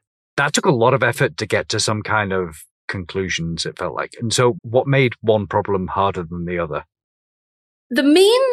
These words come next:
Speaker 2: distinguishing feature between this easier things to answer and the harder things to answer is often the quality of the data.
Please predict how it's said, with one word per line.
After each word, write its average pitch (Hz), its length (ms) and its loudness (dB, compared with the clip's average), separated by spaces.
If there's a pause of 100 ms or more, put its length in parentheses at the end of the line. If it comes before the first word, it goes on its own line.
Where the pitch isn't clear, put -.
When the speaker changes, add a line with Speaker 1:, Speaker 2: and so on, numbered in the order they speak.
(920)
Speaker 2:
distinguishing 208 680 4
feature 180 360 4
between 170 600 0
this - 280 -2 (260)
easier 202 380 6
things 196 220 4
to 196 60 4
answer 165 260 4
and 151 100 2
the 147 80 2
harder 160 240 2
things 196 220 0
to 220 80 2
answer 208 320 2
is 214 120 4
often 180 380 4
the 170 80 2
quality 135 400 -2
of 135 100 0
the - 80 -8
data. 180 360 -4